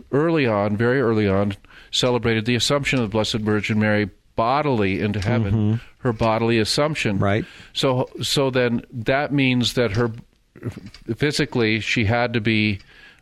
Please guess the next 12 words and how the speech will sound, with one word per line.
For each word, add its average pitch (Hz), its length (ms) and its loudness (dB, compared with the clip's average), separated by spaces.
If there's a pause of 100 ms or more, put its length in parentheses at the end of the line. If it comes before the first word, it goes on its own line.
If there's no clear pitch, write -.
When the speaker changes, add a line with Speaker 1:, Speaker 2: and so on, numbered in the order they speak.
(100)
Speaker 1:
uh, 110 260 0
incorrupt, 117 640 -2
right? 127 300 0 (120)
Speaker 2:
Mm-hmm. 110 640 0
Speaker 1:
Without 107 480 0
any, 110 260 0 (100)
any 123 180 0
Speaker 2:
Mm-hmm. 117 100 0
Speaker 1:
stain 120 380 0
or, 104 340 0 (220)
or, 104 380 0 (520)
uh 107 60 -2